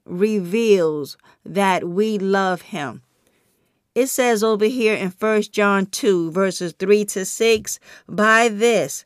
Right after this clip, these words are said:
we know that we have come to know him if we keep his commandments. The one who says, "I have come to know him,"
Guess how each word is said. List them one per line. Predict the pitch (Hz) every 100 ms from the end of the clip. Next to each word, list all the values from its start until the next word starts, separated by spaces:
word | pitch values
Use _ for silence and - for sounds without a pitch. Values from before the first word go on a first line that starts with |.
| _ _ _
we | 175 175 240 254
know | 247 214 190 202 214 -
that | 190 196 185
we | 185 226 247
have | 269 220 202
come | - 247 220
to | 220 277
know | 214 214 214 226
him | 247 196 185 185 - _ -
if | 240 233 -
we | 208 233 226
keep | 202 - 226 196
his | 233 208 202
commandments. | 233 196 190 165 135 - - _ _ _ _ _
The | 190 196
one | 190 226 240 247
who | 254 240 226
says, | 208 - 226 226 220 208 - - _ _
"I | 202 220 240
have | 254 240 240 247 247 _ _ _
come | - 247 233
to | 226 262
know | 226 233 240
him," | 247 247 247 247